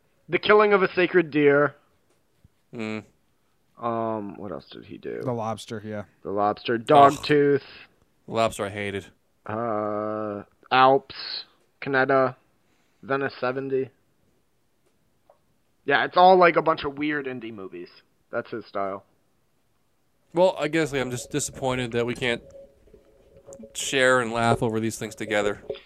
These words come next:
Speaker 1: So, I have a question for y'all. Now that you've seen it, like, whether they should have been nominated or not, do you agree with my argument from a few weeks ago,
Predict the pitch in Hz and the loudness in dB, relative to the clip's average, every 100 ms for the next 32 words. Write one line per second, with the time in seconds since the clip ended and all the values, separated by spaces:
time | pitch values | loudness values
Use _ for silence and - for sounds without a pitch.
0 | - - 214 190 196 247 214 220 220 - | -18 -8 -6 -2 2 2 0 0 0 -2
1 | 156 117 92 80 110 156 170 170 147 - | -14 -12 -12 -12 -8 -8 -8 -10 -14 -14
2 | 147 170 220 - _ _ _ _ _ _ | -12 -8 -8 -10 _ _ _ _ _ _
3 | _ 139 139 139 170 208 220 208 190 - | _ -12 -12 -2 4 6 6 4 0 0
4 | 202 185 190 175 175 170 165 160 147 135 | 0 2 2 2 0 0 -2 -4 -4 0
5 | 165 - 156 143 180 175 147 147 190 220 | 0 0 -6 -10 -4 -4 -6 -4 -4 -2
6 | 202 185 165 165 165 160 156 151 160 139 | -2 -2 0 0 0 -2 -6 -8 -12 -12
7 | - 160 151 151 - 196 185 220 247 | -12 -10 -8 -10 -8 -6 -2 -2 -2